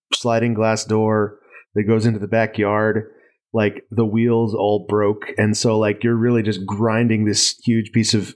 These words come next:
heavy gla-, well, there's metal at the bottom, but, like, it's got the weight of the glass pressing it into the ground. You're kind of,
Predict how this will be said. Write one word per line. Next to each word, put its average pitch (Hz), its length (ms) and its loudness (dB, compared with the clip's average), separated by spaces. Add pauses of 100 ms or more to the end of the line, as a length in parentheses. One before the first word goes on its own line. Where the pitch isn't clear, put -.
heavy 107 260 2
gla-, 107 380 -2
well, 123 240 0
there's 123 220 0
metal 117 260 2
at 104 80 -4
the 98 80 -2
bottom, 82 380 0
but, 90 160 2 (520)
like, 104 300 0
it's 101 260 -4
got 127 220 0
the 120 100 0
weight 117 240 2
of 113 100 0
the 113 60 0
glass 110 400 0
pressing 113 440 0
it 107 80 2
into 107 180 0
the 107 80 0
ground. 104 320 2
You're 98 80 -2
kind 113 180 2
of, 101 120 -2